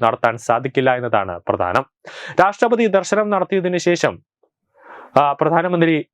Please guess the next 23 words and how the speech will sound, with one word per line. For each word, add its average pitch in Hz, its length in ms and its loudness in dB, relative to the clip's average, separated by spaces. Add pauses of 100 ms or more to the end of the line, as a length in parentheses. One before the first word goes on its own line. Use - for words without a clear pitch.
നരേന്ദ്രമോദി 151 640 0
ശബരിമലയിൽ 143 600 0
എത്തുമെന്ന 143 360 -4
വാർത്തകളും 131 600 -2
പുറത്തേക്ക് 110 360 -2
വരുന്നുണ്ട്. 92 320 -2 (360)
കഴിഞ്ഞ 131 200 0
തവണ 131 280 0
പ്രധാനമന്ത്രി 131 840 -2 (140)
തിരുവനന്തപുരത്ത് 131 540 0
എത്തിയപ്പോൾ 135 420 -2
ഉണ്ടായ 127 300 -2
സുരക്ഷാ 131 400 -2
വീഴ്ച 139 280 0 (360)
ഇക്കുറി 165 320 4
രാഷ്ട്രപതിയുടെ 156 680 0
വരവിലുണ്ടായാൽ 143 840 -2
അത് 110 160 -2
സർക്കാരിനെ 131 520 -2
സംബന്ധിച്ചിടത്തോളം 120 800 -2 (180)
വലിയൊരു 117 440 2 (140)
തലവേദനയായി 104 500 0
മാറും. 92 240 2